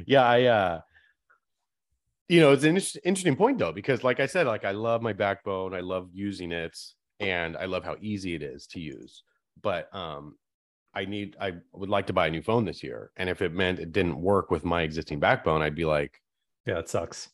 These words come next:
Speaker 1: I, I can't, I, I don't really mind if I had to buy a new controller, but even having one available, 'cause, like, e-, with their iPhone thirteen situation where it was like, um,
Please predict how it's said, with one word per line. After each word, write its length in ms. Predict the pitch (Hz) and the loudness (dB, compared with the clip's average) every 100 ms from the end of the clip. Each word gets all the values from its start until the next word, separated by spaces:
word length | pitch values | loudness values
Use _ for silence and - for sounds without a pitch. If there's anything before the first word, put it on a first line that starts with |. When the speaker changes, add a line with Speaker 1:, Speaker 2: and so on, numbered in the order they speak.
| - | 0
Speaker 1:
I, 140 | 101 - | 2 4
I 140 | 151 | 4
can't, 300 | 147 165 156 | 4 2 4
I, 480 | 135 135 - - - | 4 2 -2 -12 -2
I 100 | 127 | 4
don't 180 | 156 175 | 6 8
really 200 | 131 117 | 8 6
mind 300 | 104 117 120 | 4 2 2
if 100 | 113 | 0
I 40 | |
had 100 | 107 | 0
to 60 | 95 | -2
buy 240 | 85 80 | -2 -2
a 60 | 90 | -2
new 120 | 98 | -6
controller, 720 | 85 85 - 78 101 156 190 _ _ _ _ _ _ _ _ | -10 -12 -6 -2 2 2 2 _ _ _ _ _ _ _ _
but 120 | 135 127 | 4 6
even 280 | 143 139 | 8 6
having 400 | 117 120 123 113 104 | 6 2 2 2 2
one 140 | 90 | 0
available, 600 | 76 104 156 104 73 - _ | 0 4 6 4 0 -12 _
'cause, 180 | 135 110 | 0 4
like, 220 | 123 113 | 4 4
e-, 100 | 139 | 0
with 240 | 143 139 135 | 2 2 4
their 100 | 123 | 4
iPhone 360 | 127 135 120 | 4 4 0
thirteen 360 | 113 101 147 196 | -2 -6 -6 -6
situation 640 | 151 101 95 90 - 92 92 | -8 -4 -2 -2 -2 -2 2
where 400 | 95 90 90 - _ _ _ _ | 2 2 0 -4 _ _ _ _
it 100 | 120 | 0
was 200 | 104 95 | 0 2
like, 380 | 101 92 85 - | 2 2 0 -6
um, 500 | 104 95 82 76 | -4 -4 -4 -8